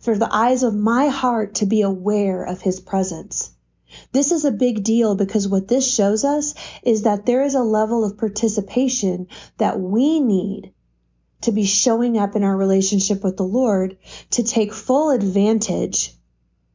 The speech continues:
of what he's doing. And when we do that, we get the privilege of seeing how he's coming through for us in the mundane moments of every day. There have been a lot of things in my life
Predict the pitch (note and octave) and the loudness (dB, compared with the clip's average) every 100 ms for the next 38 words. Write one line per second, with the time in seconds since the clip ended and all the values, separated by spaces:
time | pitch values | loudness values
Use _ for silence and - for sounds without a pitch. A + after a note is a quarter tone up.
0 | _ _ A3 G3+ G#3 G3 G#3+ F#3 F3+ G#3+ | _ _ -2 2 0 0 -2 -2 0 0
1 | G3 - A3 - - A#3+ G#3+ G#3 A3+ C#4 | 0 -8 -16 -20 -4 0 2 2 2 2
2 | C#4+ C#4 B3 C#4 D4 E3+ D#3+ - _ _ | 2 2 2 2 2 0 -4 -10 _ _
3 | - A3 B3 B3+ B3 A3+ - A#3+ B3 A#3+ | -4 0 2 0 0 -2 0 0 2 2
4 | G3+ G3 - - C#4 D4 G3 F#3 F#3 F#3+ | 2 -2 -4 -2 0 2 2 0 0 -2
5 | F#3+ A#3 A3+ - G3 F#3+ F#3+ G3 G3 F#3 | 0 0 0 0 0 0 2 0 0 -2
6 | F3 E3+ - - - - - G#3+ G#3+ G#3 | -2 -4 -8 -10 -20 -10 0 2 2 0
7 | F#3 G3+ G#3 G3+ G3 G3 F#3 F#3 F#3 F#3 | 0 2 2 2 2 2 2 0 0 -2
8 | F#3 F3 E3 E3+ D#3+ F#3 - - - _ | -2 -2 -2 -4 -2 -2 -2 -6 -14 _
9 | _ _ _ _ _ _ _ _ _ _ | _ _ _ _ _ _ _ _ _ _
10 | _ _ - - C4 C#4+ C4 B3+ A3+ G#3+ | _ _ -20 -2 0 2 2 2 2 4
11 | G#3+ C#4 C4+ B3 A#3 A3+ G#3+ G#3 G3 F#3 | 4 2 0 0 2 2 0 2 2 2
12 | F3+ G3+ G3 | 0 -2 -4